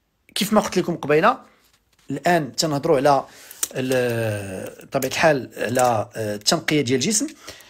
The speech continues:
آه، نتمنى انكم تكونوا فهمتوا شي شويه هاد المساله هادي ديال التنقيه ديال الجسم. ماشي شي حاجه اللي هي، آه، اكستراوردينير، ماشي شي حاجه اللي هي،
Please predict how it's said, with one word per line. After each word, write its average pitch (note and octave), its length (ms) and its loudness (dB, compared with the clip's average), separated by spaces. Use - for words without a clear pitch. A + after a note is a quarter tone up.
آه، D3+ 520 6
نتمنى G#3 380 2
انكم F3+ 540 0
تكونوا D#3+ 500 -2
فهمتوا D3+ 540 2
شي D#3 160 0
شويه D#3 420 0
هاد B2+ 380 -6
المساله C3+ 400 -2
هادي C3 120 0
ديال C3 160 -2
التنقيه - 400 -2
ديال C3 180 0
الجسم. A3+ 320 -2
ماشي E3 220 2
شي G3+ 140 0
حاجه F#3+ 240 -2
اللي F3 300 -2
هي، F3+ 60 2
آه، E3 220 4
اكستراوردينير، F3 800 0
ماشي F3+ 180 -2
شي F3 100 0
حاجه E3 220 -2
اللي E3 260 -2
هي، D#3+ 200 4